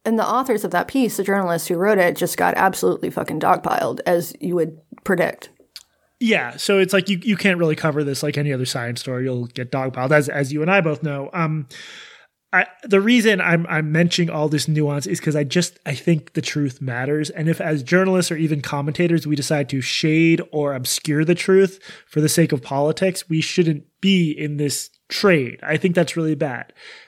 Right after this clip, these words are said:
Speaker 2: That said, I don't trust the legislators in Arkansas to, to make this determination on behalf of everyone. I have talked to clinicians I very much trust.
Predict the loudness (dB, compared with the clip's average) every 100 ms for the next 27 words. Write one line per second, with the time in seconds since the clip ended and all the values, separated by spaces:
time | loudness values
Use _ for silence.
0 | _ _ 0 2 2 2 2 2 -4 -12
1 | _ _ _ _ _ _ _ _ _ _
2 | 0 2 0 -4 -6 -4 -4 -6 -10 -14
3 | -18 _ _ _ -14 -4 -4 -2 0 2
4 | 2 4 4 4 2 -2 -4 -4 -2 -2
5 | -2 -4 -6 -10 -12 -16 -20 -20 _ _
6 | -2 0 0 -4 -10 -2 4 6 6 4
7 | 2 2 2 2 2 -2 -4 -4 -4 -4
8 | -4 -4 -4 -6 -8 -10 -10 -2 0 0
9 | -2 0 0 -2 -6 -2 0 2 2 0
10 | 0 -4 0 2 4 2 -2 0 0 0
11 | -4